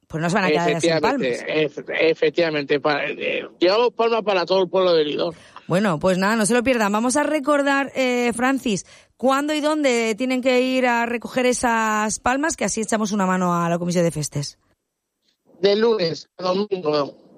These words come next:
Speaker 2: estamos en La Palmera, en el Museo Boca del Calvari y en La Barqueta.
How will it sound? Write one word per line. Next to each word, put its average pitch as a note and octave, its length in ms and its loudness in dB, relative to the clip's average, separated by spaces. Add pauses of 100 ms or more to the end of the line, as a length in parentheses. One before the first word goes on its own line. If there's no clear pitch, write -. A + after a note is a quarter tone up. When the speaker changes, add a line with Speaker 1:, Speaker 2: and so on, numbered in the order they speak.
(600)
Speaker 2:
estamos F3 600 0
en D3+ 80 2
La D#3 80 2
Palmera, G#3 680 0
en F3 80 0
el E3+ 60 0
Museo E3 320 0
Boca F3+ 240 0
del D#3+ 100 0
Calvari F#3 420 0
y A3 80 2
en E3+ 100 2
La D3 100 -2
Barqueta. C#3 640 -2